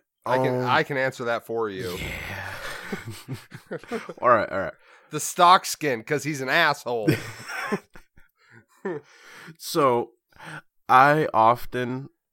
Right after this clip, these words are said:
Speaker 2: like, I own all of the Shock skins.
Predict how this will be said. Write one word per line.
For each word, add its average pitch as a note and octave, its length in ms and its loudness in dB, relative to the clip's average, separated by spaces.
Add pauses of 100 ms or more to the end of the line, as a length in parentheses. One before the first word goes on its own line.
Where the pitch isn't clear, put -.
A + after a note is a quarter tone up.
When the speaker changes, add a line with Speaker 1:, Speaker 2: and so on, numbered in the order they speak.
Speaker 2:
like, A#2+ 320 -2
I G#2+ 160 0
own A2+ 240 -2
all F#2 380 -4
of G#2 100 -10
the F#2+ 80 -12
Shock - 340 -8
skins. C3+ 520 -10